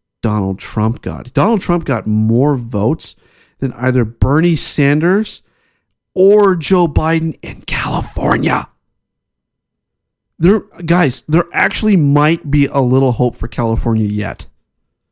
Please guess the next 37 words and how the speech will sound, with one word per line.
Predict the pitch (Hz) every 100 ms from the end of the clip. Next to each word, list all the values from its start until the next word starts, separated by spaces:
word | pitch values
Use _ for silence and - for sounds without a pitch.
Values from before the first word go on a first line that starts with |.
| _ _ _ _ _ _ _ -
There | 170 196
might | 170 175 170
be. | - - - - -
I, | 190 208 -
I | 196
have | 190 240 254
a |
feeling | 214 - - 220 185 110 85 _ _ _ _ _ - _ _ -
with | 165 -
the | 160
way | 156 196 202
that | 196
this | 190 175
is | 156
going, | - - 143 139 120
because | 123 139
a | 123
lot | - - 165
of | -
people | - 117
don't | 110 117 -
like | 120 113
these | 117 -
Democratic | 107 101 - 120 -
candidates. | 110 113 104 - - - - - -
And | 139
the |
Democrats, | 135 165 180 - 156 139
the, | - 165
the | 175 180
party | 202 - - 220 220 202
doesn't | 156 139 135
even | 151 135 120
seem | - 131 120
all | 120
that | 110 -
confident | - 117 110 110 104